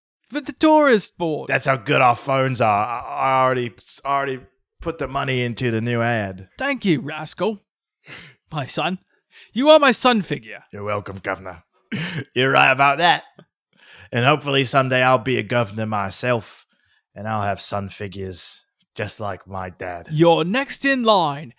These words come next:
Speaker 1: But unfortunately, since everyone in town is also my child, they are also next in line, so it's kind of a battle to the death, if you will.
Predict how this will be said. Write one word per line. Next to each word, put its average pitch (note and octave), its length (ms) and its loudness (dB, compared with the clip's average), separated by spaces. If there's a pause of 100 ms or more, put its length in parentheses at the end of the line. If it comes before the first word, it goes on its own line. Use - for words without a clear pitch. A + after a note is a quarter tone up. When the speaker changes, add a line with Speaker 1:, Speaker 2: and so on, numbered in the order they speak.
(220)
Speaker 1:
But F#3+ 80 0
unfortunately, A3 680 0
since G3 260 -8
everyone B3 380 2
in G#3 80 -2
town G3+ 360 2
is F#3 280 -2
also A#3 340 2
my D3 220 -2
child, C4 500 2
they A3 140 2
are A#3+ 180 4
also A#3 320 6
next D#3 300 -4
in C3+ 100 -8
line, C3 380 -8
so C#3 440 -10
it's C#3+ 360 -12
kind D#4 240 2
of C4 100 -6
a F3 180 2
battle D4 540 -2
to D4 100 -12
the C#4+ 140 -6
death, F3+ 340 -6
if C#3 120 -12
you C3 120 -10
will. G#2+ 180 -14